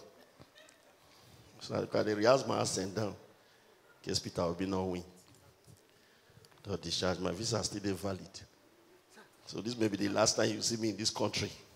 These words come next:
When I value me now. <laughs> Alpha, what's up? You good? The first you come, you came on your own volition. That word is correct, I mean volition.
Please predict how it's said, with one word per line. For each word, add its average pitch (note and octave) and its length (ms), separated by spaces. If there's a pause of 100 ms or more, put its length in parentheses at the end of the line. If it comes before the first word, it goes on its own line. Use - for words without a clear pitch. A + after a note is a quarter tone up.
(880)
When A#2 140
I G#2+ 80
value A#2 300
me A#2 160
now. A2 300 (960)
<laughs> - 40 (2000)
Alpha, A2 320
what's A#2 240
up? F#2 100 (1040)
You - 80
good? B2 340
The G#2+ 80
first C3 240
you B2+ 60
come, G#2+ 260 (1700)
you F#2+ 120
came A2 200
on F#2+ 80
your F#2+ 120
own G2+ 100
volition. F#2 380 (1040)
That F3 120
word D3 180
is A2+ 100
correct, A2+ 280
I F#2+ 60
mean G#2 140
volition. A2+ 400